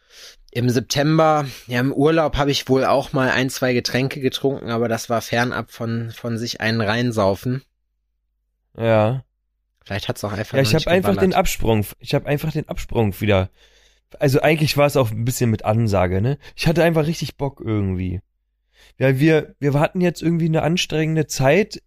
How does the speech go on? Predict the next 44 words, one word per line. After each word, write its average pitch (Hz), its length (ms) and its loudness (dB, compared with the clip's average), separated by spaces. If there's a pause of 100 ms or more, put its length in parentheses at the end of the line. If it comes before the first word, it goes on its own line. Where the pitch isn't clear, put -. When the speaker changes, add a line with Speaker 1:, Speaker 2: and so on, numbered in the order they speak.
(160)
Speaker 2:
äh, 165 240 0
in 170 180 -4
den 170 100 0
letzten 165 420 -2
Wochen 156 360 -2 (460)
und 135 400 -2
waren 147 200 4
halt 160 160 2
auch 123 100 -2
viel 196 340 -2
zu 123 200 0
Hause, 156 440 2
weil 123 240 2 (340)
nur 143 180 -2
Arbeit 147 540 4
und 120 120 -4
dann 127 180 2
ab 131 160 -2
nach 127 180 0
Hause 139 500 4
und 120 180 2
Verpflichtung 131 580 -2
hier 147 200 4
und 127 180 2
machen 117 340 0
da 120 180 4
und 113 200 0
dies 131 220 -4
und 104 120 -4
das. 135 220 -2
Speaker 1:
Da 123 120 -10
wird 127 160 -4
Speaker 2:
Und 120 40 -4
Speaker 1:
Zeit 143 120 4
Speaker 2:
waren 143 100 4
Speaker 1:
für 143 80 2
Speaker 2:
irgendwie 147 300 4
Speaker 1:
Lockdown 104 180 0
Speaker 2:
nicht - 20 -4
Speaker 1:
wieder, 104 180 2
finde 120 240 2
ich. 185 140 4
Speaker 2:
unterwegs. - 220 -10 (1700)
Nee. 147 400 4